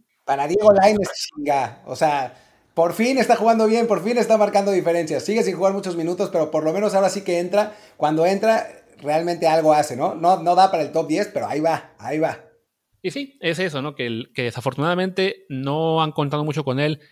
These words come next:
Speaker 2: ni, ni Rubí, ni el interino, que sigo sin recordar su nombre, ni Pellegrini.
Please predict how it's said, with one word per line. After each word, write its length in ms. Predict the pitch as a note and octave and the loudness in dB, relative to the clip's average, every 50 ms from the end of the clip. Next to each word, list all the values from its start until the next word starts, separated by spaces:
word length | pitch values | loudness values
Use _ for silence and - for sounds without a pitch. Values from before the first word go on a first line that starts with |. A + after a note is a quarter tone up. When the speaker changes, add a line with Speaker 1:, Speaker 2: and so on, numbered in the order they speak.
| _ _ - | _ _ -8
Speaker 2:
ni, 500 | C3 B2 B2 B2+ B2 A#2+ A#2 A2+ A2+ C3 | -6 -4 -2 -2 -2 -2 -2 -4 -6 -6
ni 200 | C3 A#2+ B2 A#2 | -6 -6 -6 -4
Rubí, 540 | A2+ A#2 A#2+ D#3+ A3 B3 B3 B3 A#3 _ _ - | -4 -2 2 2 2 2 2 0 -2 _ _ -10
ni 220 | B2 A2+ G#2+ G#2+ | -8 -6 -6 -6
el 100 | G#2 A2 | -6 -8
interino, 480 | G#2+ G#2+ A#2 B2+ F#3+ A3 G#3+ G#3+ - - | -8 -4 -2 0 2 2 2 0 -2 -4
que 200 | C3 B2 A#2+ B2 | -6 -8 -8 -8
sigo 260 | - - D3+ D3+ C#3+ | -6 -4 -4 -4 -4
sin 100 | C3+ C3 | -4 -6
recordar 180 | B2 C3 C#3+ C3 | -6 -6 -6 -4
su 60 | C#3 | -2
nombre, 380 | D3 F#3 G#3 G#3 A3 A3 A#3 - | -2 -2 0 0 0 -2 -4 -6
ni 180 | D3 C3 A#2+ A2 | -6 -6 -6 -4
Pellegrini. 560 | - A#2+ A#2 A#2+ B2+ F3 G#3 G#3+ A#3 A#3+ | -2 -2 -2 0 2 2 2 2 2 0